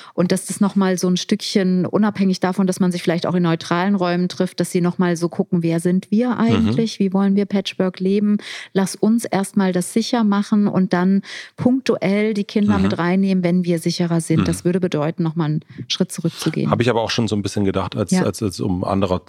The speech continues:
Speaker 2: Ort, also
Speaker 1: Ja.
Speaker 2: wie sowas wie Zoo ging.
Speaker 1: Ja.
Speaker 2: Ja, aber okay.
Speaker 1: Wäre, aber ist noch mal vielleicht nicht unwichtig zu sagen, das wäre tatsächlich noch mal ein kleines Schrittchen zurück.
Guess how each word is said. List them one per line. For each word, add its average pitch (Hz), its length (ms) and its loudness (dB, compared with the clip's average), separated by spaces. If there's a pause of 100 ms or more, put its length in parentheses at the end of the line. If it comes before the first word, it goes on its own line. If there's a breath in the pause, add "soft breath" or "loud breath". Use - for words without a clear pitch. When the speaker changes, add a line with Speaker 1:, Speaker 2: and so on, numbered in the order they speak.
Speaker 2:
Ort, 95 280 -2
also 101 160 -2
Speaker 1:
Ja. 98 80 2
Speaker 2:
wie 87 40 0
sowas 87 300 -4
wie 95 80 -2
Zoo 95 300 -2
ging. 92 120 0
Speaker 1:
Ja. 165 140 0 (140)
Speaker 2:
Ja, 90 220 -2 (160)
aber 90 280 -2
okay. - 220 -2
Speaker 1:
Wäre, 226 420 0
aber 185 260 -2
ist - 140 -4
noch 220 160 0
mal 208 100 2
vielleicht 190 280 -2
nicht 202 140 -2
unwichtig 220 500 0
zu - 100 -8
sagen, 190 240 0
das 180 220 -4
wäre 214 260 0
tatsächlich 196 480 -2
noch 196 140 2
mal 180 320 2 (420 loud breath)
ein 202 80 2
kleines 208 460 2
Schrittchen 196 400 -2
zurück. 196 360 0